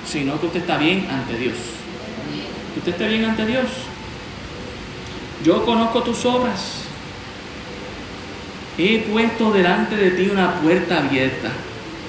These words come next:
¿Qué significa que Jesús haya abierto una puerta?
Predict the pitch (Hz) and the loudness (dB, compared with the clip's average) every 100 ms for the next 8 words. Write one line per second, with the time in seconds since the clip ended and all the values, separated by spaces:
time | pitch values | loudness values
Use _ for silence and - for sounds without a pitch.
0 | - - - - 202 254 - 226 202 165 | -10 -10 -10 0 2 2 2 4 4 4
1 | - 214 151 123 - - - - - - | 2 0 2 2 2 -4 -8 -10 -10 -10
2 | - - 151 147 143 131 - 214 170 87 | -10 0 4 4 4 2 2 4 6 4
3 | - - - - - - - 147 175 175 | 0 -4 -8 -12 -12 -10 -2 2 6 6
4 | 180 175 - 127 143 151 151 156 147 147 | 6 4 0 0 2 2 2 0 -2 -2
5 | 131 139 120 - 120 113 | -4 -2 -2 -2 -2 -4